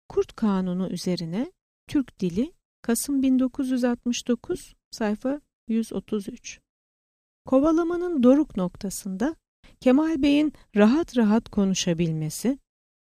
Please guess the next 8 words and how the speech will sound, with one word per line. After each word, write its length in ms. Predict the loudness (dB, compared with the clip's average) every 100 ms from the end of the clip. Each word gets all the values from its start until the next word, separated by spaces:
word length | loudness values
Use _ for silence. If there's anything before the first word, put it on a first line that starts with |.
| _ 4
Emin 360 | 6 6 6
Bey'in 300 | 2 0 2
de 200 | 4 4 0 _ _
hayret 520 | 2 4 4 0 -4 _ _
ve 200 | 4 6
merakla 800 | 4 2 4 4 2 0 2 2
dinlemesi, 800 | 2 -2 -4 -6 -8 -8 -4 -4 -6 _ -20 -20 _
hem 300 | 2 4